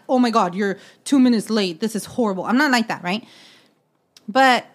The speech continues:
don't have me be sitting at a restaurant waiting for you, thinking you're gonna be there. I'm, it's already six, I'm waiting, and, and, and it's getting closer to six fifteen, six twenty,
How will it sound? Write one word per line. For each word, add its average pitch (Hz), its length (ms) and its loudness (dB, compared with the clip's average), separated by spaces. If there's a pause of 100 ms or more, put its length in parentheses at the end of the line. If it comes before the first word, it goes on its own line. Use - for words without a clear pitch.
(180)
don't 320 220 2
have 392 240 0
me 349 180 2
be 240 160 -2
sitting 262 380 0
at 240 120 2
a 196 60 0
restaurant 185 520 -2
waiting 240 340 2
for 220 120 -8
you, 185 160 -2
thinking 226 320 0
you're 220 120 2
gonna 214 200 0
be 240 180 -2
there. 185 260 0
I'm, 202 100 2 (120)
it's 233 140 -4
already 294 300 2
six, - 320 -2
I'm 208 160 0
waiting, 196 540 0 (100)
and, 214 160 -2
and, 214 200 -4
and 226 140 -2
it's 214 120 -2
getting 240 280 0
closer 226 680 -2 (540)
to 190 280 -4
six - 260 -10
fifteen, 220 400 0
six - 200 -12
twenty, 185 480 0